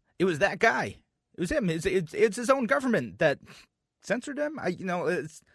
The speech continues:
it's a bizarre argument to make in the first place, but also, like, the government censoring him was, was him. It's, it's, it's his executive branch.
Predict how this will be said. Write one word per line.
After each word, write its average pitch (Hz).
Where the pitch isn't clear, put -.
it's 214
a 220
bizarre 226
argument 190
to 151
make 190
in 160
the 156
first 233
place, 143
but 139
also, 185
like, 151
the 165
government 196
censoring 170
him 151
was, 143
was 147
him. 208
It's, 147
it's, 240
it's 202
his 285
executive 254
branch. 262